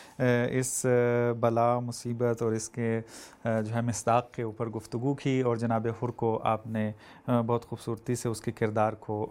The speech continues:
بیان کیا ہے۔ آقا صاحب، میں اسی سوال ہی کو ت-، اے، پوچھنا چاہوں گا آپ سے بھی کہ یہ جو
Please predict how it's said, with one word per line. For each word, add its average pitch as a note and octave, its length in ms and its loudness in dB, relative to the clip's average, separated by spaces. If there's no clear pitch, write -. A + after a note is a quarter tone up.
بیان A#2+ 340 2
کیا C#3+ 300 0
ہے۔ C#3+ 100 2
آقا F3+ 140 6
صاحب، A3 160 0
میں G#3 340 0
اسی F3 420 -2
سوال B2+ 460 0
ہی B2+ 80 -2
کو A2+ 180 -2
ت-، G#2+ 120 -8
اے، A2 800 -2
پوچھنا B2 300 0
چاہوں C#3 320 0
گا C#3 80 4
آپ B2 240 4
سے C#3+ 160 2
بھی C#3 200 0
کہ D#3 500 8
یہ C#3 220 0
جو E3+ 320 0